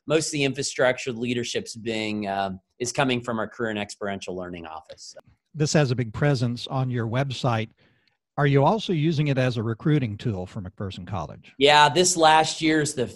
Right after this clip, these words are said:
Speaker 1: uh, this last year we actually got, uh,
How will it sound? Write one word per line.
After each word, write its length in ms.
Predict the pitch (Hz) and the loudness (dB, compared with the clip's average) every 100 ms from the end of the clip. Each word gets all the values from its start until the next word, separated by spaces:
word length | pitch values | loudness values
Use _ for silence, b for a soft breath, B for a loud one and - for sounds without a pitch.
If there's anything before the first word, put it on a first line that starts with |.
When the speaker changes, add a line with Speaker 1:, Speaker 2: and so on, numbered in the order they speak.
| - | -4
Speaker 1:
uh, 280 | 120 113 107 113 | 2 4 4 0
this 240 | 123 - | -4 0
last 460 | 143 139 147 - 139 | 4 6 4 0 -2
year 180 | 131 | -2
we 160 | 120 120 | 2 4
actually 460 | 123 127 - 127 120 | 4 2 -6 -4 0
got, 420 | 123 117 113 - _ _ _ | 4 6 4 0 _ _ _
uh, 280 | 113 107 107 | 0 2 2